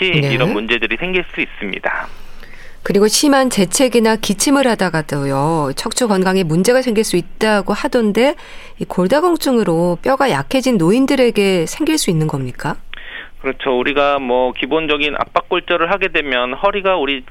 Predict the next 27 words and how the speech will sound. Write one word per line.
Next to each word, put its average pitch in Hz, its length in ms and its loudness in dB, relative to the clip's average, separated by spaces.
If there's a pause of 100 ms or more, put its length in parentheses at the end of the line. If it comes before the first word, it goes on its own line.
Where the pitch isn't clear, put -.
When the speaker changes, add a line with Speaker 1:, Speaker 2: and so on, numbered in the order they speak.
Speaker 2:
사실 - 240 -2
대들보처럼 127 1120 0 (440)
든든히 160 360 0
받쳐줘야 110 1040 0
우리가 107 340 0
뭐 101 320 -2 (140)
기침을 110 480 -4
하거나 101 340 0
호흡을 143 460 0
하거나 123 320 0
이런 110 240 -4
것들이 110 360 -4
좀 117 320 -2
원활할 117 380 2 (100)
수 143 80 -6
있는데 131 640 -4 (320)
그런 143 240 0
것들이 135 480 -2
이제 104 300 -2
좀 104 300 -2 (180)
압박골절 - 480 -4
때문에 110 260 -2
눌러지거나 123 640 -2
하면은, 135 560 -2 (320)
어, 104 80 -2
여러 104 160 -2
가지 117 240 0